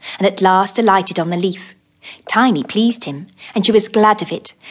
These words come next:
for now the toad could not possibly reach her, and the country through which she sailed was beautiful, and the sun shone upon the water till it glittered like liquid gold.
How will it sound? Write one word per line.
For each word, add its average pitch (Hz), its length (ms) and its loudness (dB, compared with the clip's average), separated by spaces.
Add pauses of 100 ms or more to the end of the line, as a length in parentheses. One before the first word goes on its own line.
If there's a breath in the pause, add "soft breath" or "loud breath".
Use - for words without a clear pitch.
for 202 120 0
now 208 300 4
the 226 120 2
toad 196 400 2
could 175 120 -10
not - 280 -2
possibly 240 400 0
reach 208 300 -4
her, 180 140 -2 (200 loud breath)
and 160 80 -4
the - 200 -6
country 220 560 -2
through 165 200 -4
which 196 260 0
she - 140 -2
sailed 185 440 0
was 185 140 -4
beautiful, 208 720 -4
and 170 100 -6
the 175 40 -6
sun 220 440 0
shone 226 520 2
upon 208 220 -2
the 202 100 2
water 185 360 0
till 170 200 -6
it - 120 -12
glittered 208 380 -4
like 151 300 -10
liquid 190 480 -6
gold. 165 420 -2